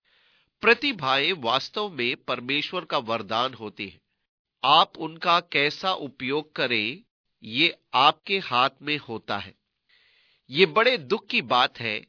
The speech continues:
मनुष्य परमेश्वर द्वारा दिए गए वरदान का अपने लाभ के लिए दुरुपयोग करता है। परमेश्वर ने जो कुछ हमें दिया है, वो उसकी महिमा के लिए उपयोग करना है। मेरे लिए संसार में भाषाएं सबसे कठिन बात है।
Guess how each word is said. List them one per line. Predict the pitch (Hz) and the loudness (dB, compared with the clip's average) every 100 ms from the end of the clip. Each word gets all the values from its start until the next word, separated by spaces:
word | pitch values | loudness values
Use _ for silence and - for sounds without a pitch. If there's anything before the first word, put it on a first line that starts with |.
| _ | _
मनुष्य | 107 123 190 196 - 147 | -6 -2 0 -2 -4 -6
परमेश्वर | - 151 135 156 190 - 196 | -4 -6 -2 -4 -4 -4 -6
द्वारा | 113 117 120 131 147 | -4 0 2 4 2
दिए | 107 151 170 | -2 -2 0
गए | 131 139 | 0 -2
वरदान | 139 110 113 101 127 151 147 | -2 -4 -6 -2 0 -2 -4
का | 117 101 104 _ _ _ _ _ - | -6 -6 -6 _ _ _ _ _ 4
अपने | 151 - 214 240 | 4 4 -2 -2
लाभ | 165 135 143 - - | 2 4 4 2 -8
के | |
लिए | 123 127 156 | -4 -2 -2
दुरुपयोग | 107 165 226 190 - 135 127 | -2 -2 0 -2 -4 -4 -4
करता | 120 95 117 98 | -8 -8 -6 -6
है। | - _ _ _ _ _ _ _ | -8 _ _ _ _ _ _ _
परमेश्वर | 175 185 190 233 240 247 214 | 2 4 4 2 0 -2 0
ने | 185 202 | 0 -2
जो | 139 139 185 | -2 -4 -4
कुछ | 185 214 - | -6 -8 -6
हमें | 156 165 117 | -2 -2 -2
दिया | 120 135 131 | 0 2 2
है, | 98 _ _ _ _ _ _ | 0 _ _ _ _ _ _
वो | 127 170 | -2 0
उसकी | 160 - 180 175 | -2 -6 -8 -6
महिमा | 113 110 143 165 | -6 -6 0 2
के | 165 151 | 2 -2
लिए | 131 131 | -2 -2
उपयोग | 123 104 120 127 - | -4 -12 -6 -6 -6
करना | 113 98 104 | -10 -6 -8
है। | 92 87 _ _ _ _ _ | -8 -12 _ _ _ _ _
मेरे | 131 190 254 294 | 4 6 6 2
लिए | 202 202 | 0 0
संसार | 220 190 160 143 143 147 170 | -2 -8 -10 -6 0 0 0
में | 135 131 147 | -2 -2 -2
भाषाएं | - 120 135 147 113 117 | -6 -6 -4 -4 -4 -4
सबसे | 160 - 214 - - 202 | -10 -6 -6 -6 -6 -6
कठिन | - 120 117 131 101 | -4 -8 -6 -8 -4
बात | 104 104 | -6 -6
है। | - | -14